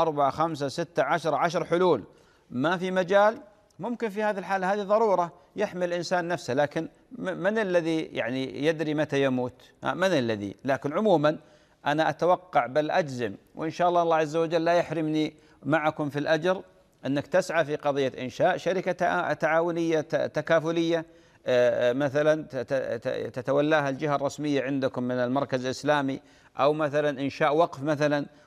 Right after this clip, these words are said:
كثير من أهل الخير والله عندهم أموال يتمنون فقط، يقول: "من يدلنا على الخير؟" أهم شيء يكون تحت مظلة رسمية و-، وواضحة، ما فيه يعني، آه، دسدسة أو، آه،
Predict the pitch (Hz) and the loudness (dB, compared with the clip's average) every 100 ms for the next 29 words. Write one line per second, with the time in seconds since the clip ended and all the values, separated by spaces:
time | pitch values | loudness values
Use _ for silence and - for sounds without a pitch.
0 | _ - 160 220 233 202 175 165 160 147 | _ -6 -4 -2 0 0 0 0 0 -2
1 | 160 147 131 180 190 165 160 175 165 165 | 0 0 0 2 2 2 0 -2 -2 -2
2 | 165 170 160 151 151 156 160 170 156 175 | 0 0 0 0 -2 -2 0 0 0 -2
3 | 175 170 - - - 156 156 165 202 185 | 2 -2 -2 -20 -12 -4 -2 -2 0 0
4 | 160 160 151 139 123 127 117 123 113 - | 2 2 2 2 2 0 0 -2 -2 -4
5 | - _ - 190 196 190 180 160 156 143 | -16 _ -2 -2 0 -2 -2 -2 -4 -6
6 | 151 147 160 151 143 - 143 143 135 117 | -2 2 4 4 0 -2 -2 2 2 0
7 | - - _ - 135 147 139 127 120 120 | -6 -20 _ -2 2 4 4 0 -4 -4
8 | 165 156 160 147 127 139 139 - _ _ | -2 -2 0 0 0 0 -2 -8 _ _
9 | - 127 120 123 123 151 - 135 131 127 | -2 0 0 -2 -2 -2 0 -4 0 0
10 | 123 131 131 127 | 2 2 4 4